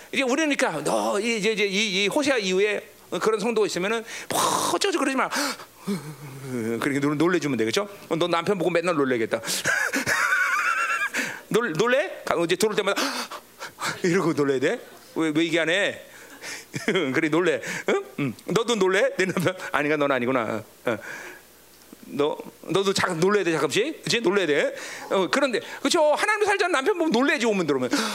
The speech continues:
아유, 무사히 왔구나, 집에. <laughs> 그래야 될 거 아니야, 그치?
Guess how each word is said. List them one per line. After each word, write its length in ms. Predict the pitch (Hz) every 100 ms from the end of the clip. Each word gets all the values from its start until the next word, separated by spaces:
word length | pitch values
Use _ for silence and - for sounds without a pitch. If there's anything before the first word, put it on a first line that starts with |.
| 185
아유, 240 | 220 165 135
무사히 260 | 165 - 165
왔구나, 420 | 139 127 156 143
집에. 360 | - 135 117 110
<laughs> 3000 | 208 - 147 - - - - - 214 - - - 196 - 233 247 - - - - - - - - - - - 494 - -
그래야 200 | 320 254
될 100 | 175
거 80 |
아니야, 120 | 170 143
그치? 260 | 151 254